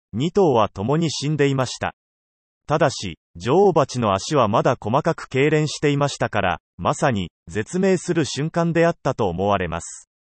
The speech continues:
以上から、十頭程度の働き蜂たちは、一団となってこの小柄な女王蜂を総攻撃し、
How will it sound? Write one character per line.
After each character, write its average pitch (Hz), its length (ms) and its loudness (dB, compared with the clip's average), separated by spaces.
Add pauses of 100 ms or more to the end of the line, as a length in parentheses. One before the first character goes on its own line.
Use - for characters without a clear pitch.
(520)
以 123 100 -4
上 156 240 2
か 113 140 0
ら、 92 180 0 (180)
十 85 200 -6 (120)
頭 196 120 2
程 196 260 4
度 151 120 2
の 120 120 0
働 147 400 0
き 151 120 -4
蜂 123 240 -2
た 113 100 -4
ち 107 160 -6
は、 87 200 0 (180)
一 95 260 -8
団 185 200 4
と 170 140 0
な 170 120 2
っ 180 60 -10
て 143 160 -2
こ 123 140 -4
の 127 140 0
小 110 140 -4
柄 139 200 2
な 127 140 0
女 127 260 0
王 170 40 0
蜂 135 320 0
を 95 80 -2
総 131 260 -2
攻 160 220 0
撃 123 240 -4
し、 90 280 -10